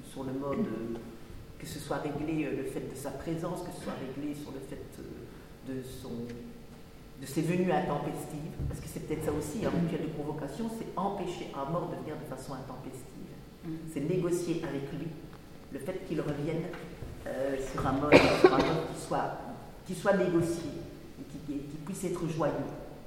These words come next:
Speaker 1: Et puis, euh, je me disais aussi, parce que je compare avec mon,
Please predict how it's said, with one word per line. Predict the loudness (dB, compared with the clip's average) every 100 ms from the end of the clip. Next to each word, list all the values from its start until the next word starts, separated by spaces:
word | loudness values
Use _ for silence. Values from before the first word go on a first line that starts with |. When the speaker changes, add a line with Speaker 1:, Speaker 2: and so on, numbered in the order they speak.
| -14 -14 -14 -12 -12 -14 -16 -16 -16 -16 -14 -4
Speaker 1:
Et | 0
puis, | 0 0 0 4
euh, | 6 6
je | 4
me |
disais | 2 4
aussi, | 4 4
parce | 0 -2
que | -2
je | -2
compare | -2 -2 0 2
avec | 2 0 -2 -2
mon, | -2